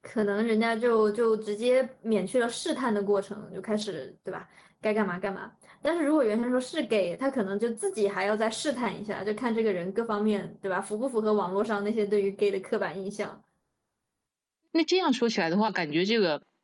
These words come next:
Speaker 2: 事先的鉴别好像变得没有什么意义。
Speaker 1: 本来就没有意义啊。就本来，首先他鉴不准，其次就算，对吧？你，你在鉴不准的基础上就已经决定了一切，然后就算鉴准了，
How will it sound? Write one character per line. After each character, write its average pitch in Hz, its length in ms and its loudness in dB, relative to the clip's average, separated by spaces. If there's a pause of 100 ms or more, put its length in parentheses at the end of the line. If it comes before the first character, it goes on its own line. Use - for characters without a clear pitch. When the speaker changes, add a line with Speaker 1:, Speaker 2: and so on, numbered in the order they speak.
(160)
Speaker 2:
事 - 240 0
先 233 160 2
的 208 100 4
鉴 214 280 2
别 151 120 2
好 156 160 -2
像 180 260 0 (300)
变 247 160 4
得 185 80 6
没 175 140 4
有 202 100 2
什 208 140 2
么 160 120 -2
意 165 80 4
义。 185 440 4 (880)
Speaker 1:
本 - 160 -2
来 208 160 0
就 415 160 0
没 285 140 0
有 302 100 4
意 254 80 -2
义 330 420 -2
啊。 - 220 -6 (400)
就 294 100 2
本 254 160 0
来， 233 280 2
首 240 200 0
先 277 100 2
他 311 120 2
鉴 311 280 2
不 277 80 -2
准， 131 560 -4 (460)
其 302 220 -2
次 359 400 2
就 370 180 4
算， 349 320 0 (100)
对 277 120 0
吧？ 254 100 2
你， 262 200 0
你 311 200 -2
在 427 140 2
鉴 440 180 4
不 415 80 6
准 302 160 2
的 240 80 0
基 330 160 -4
础 320 100 2
上 285 80 2 (520)
就 381 100 4
已 240 220 2
经 269 260 0
决 247 160 2
定 294 100 2
了 269 80 2
一 208 140 0
切， 247 320 0
然 220 140 0
后 330 80 0
就 415 180 2
算 370 220 0
鉴 339 200 0
准 254 220 0
了， - 340 -8